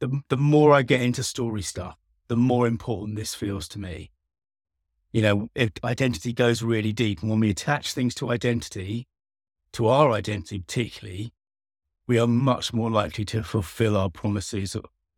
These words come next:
to ourselves or kind of others. But I, I turn that, in the article, I turn that into vanity, which is just as true, right? You know, who wa-,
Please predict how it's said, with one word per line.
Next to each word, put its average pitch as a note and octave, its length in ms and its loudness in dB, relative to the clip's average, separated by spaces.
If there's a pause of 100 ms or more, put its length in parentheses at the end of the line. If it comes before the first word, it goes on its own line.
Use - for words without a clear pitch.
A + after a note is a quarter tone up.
to G#2+ 160 -4
ourselves G2+ 560 -4
or G2 160 -2
kind G2 220 -4
of D#2+ 80 -8
others. G2+ 440 -6 (600)
But C3 100 0
I, D3 180 6 (200)
I C#3 120 -2
turn D#3 300 0
that, C#3 140 0
in D3 60 0
the C3 100 4
article, D#3+ 320 2
I - 20 2
turn C3+ 200 0
that A#2+ 100 -2
into C3 180 -4
vanity, A#2+ 600 -2 (240)
which E3+ 160 0
is F3+ 120 2
just A3 260 -2
as F3 100 -2
true, F#3+ 320 2
right? G#2 240 -2
You - 60 -4
know, C3+ 120 2
who D#3+ 180 4
wa-, D#3 120 4